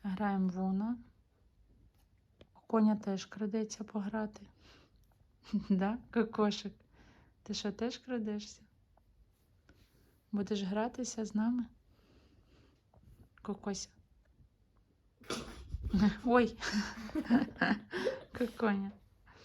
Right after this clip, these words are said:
Так, прийшов главний, головний г-, гравець. <laughs> Ні, гравець ховається. Зараз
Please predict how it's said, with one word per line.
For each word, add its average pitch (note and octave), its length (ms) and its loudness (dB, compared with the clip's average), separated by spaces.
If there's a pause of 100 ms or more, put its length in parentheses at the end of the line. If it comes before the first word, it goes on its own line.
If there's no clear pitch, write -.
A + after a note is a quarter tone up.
(1200)
Так, G3+ 220 4
прийшов G#3+ 420 2
главний, G3+ 460 2
головний A3+ 500 2
г-, G3+ 220 -2
гравець. F3+ 760 -4 (1700)
<laughs> - 1000 -10
Ні, G3 260 2 (320)
гравець G#3+ 500 2
ховається. F#3+ 720 -2
Зараз F#3+ 520 -8